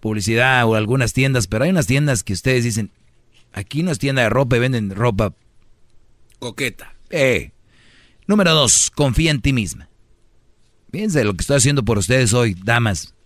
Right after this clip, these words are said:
Speaker 1: preciosas, la mejor creación que Dios hizo.
Speaker 2: Eso lo dijo como sarcástico, maestro, lo, lo noté.
Speaker 1: Claro que sí, brody.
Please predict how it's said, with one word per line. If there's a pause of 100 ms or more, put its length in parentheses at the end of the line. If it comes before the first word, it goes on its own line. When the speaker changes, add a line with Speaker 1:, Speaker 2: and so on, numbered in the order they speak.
(160)
Speaker 1:
preciosas,
la
mejor
creación
que
Dios
hizo. (1200)
Speaker 2:
Eso
lo
dijo
como
sarcástico,
maestro,
lo,
lo
noté. (300)
Speaker 1:
Claro
que
sí,
brody.